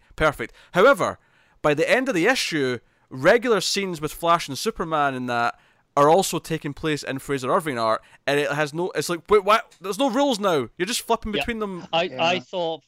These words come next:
Speaker 2: uh, you know, for, for m-, a while in the issue, I thought, "All right, Irving's doing the, the Wonder Woman Aquaman stuff in the graveyard of
Speaker 3: Mm-hmm.
Speaker 2: the gods.
Speaker 1: Yeah.
Speaker 2: I'm okay with that." It's, it's,
Speaker 3: Oh.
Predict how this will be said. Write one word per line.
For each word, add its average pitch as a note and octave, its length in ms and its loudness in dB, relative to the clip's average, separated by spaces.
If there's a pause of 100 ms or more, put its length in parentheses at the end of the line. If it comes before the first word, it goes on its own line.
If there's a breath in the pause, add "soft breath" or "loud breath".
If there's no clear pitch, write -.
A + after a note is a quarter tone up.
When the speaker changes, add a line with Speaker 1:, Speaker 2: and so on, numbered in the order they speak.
Speaker 2:
uh, D#3+ 140 -4 (100)
you G3 120 -12
know, C#3+ 120 -6
for, D#3 220 -12
for - 140 -8
m-, D#3+ 280 -6
a C#3+ 160 -2
while D#3 380 -6
in C#3+ 60 -14
the C#3 40 -12
issue, C3 160 -16
I - 20 -16
thought, C3 180 -12
"All D3+ 60 -6
right, C3 240 -4 (200)
Irving's E3+ 400 -2
doing D3+ 240 -6
the, C#3 260 -4
the B2+ 100 -4
Wonder B2+ 220 -4
Woman B2+ 220 -4
Aquaman G#2+ 440 -8
stuff G2+ 320 -8
in A2 60 -4
the G2 80 -8
graveyard C3 380 -2
of C#3+ 60 -6
Speaker 3:
Mm-hmm. - 20 -
Speaker 2:
the D3 60 -2
gods. A2+ 480 -4 (140)
Speaker 1:
Yeah. A#2 200 -4 (880)
Speaker 2:
I'm C#3 160 -4
okay B3+ 220 -6
with D4+ 120 -8
that." G2+ 160 -8 (340)
It's, D3+ 400 -4
it's, D3 280 -8
Speaker 3:
Oh. - 40 -20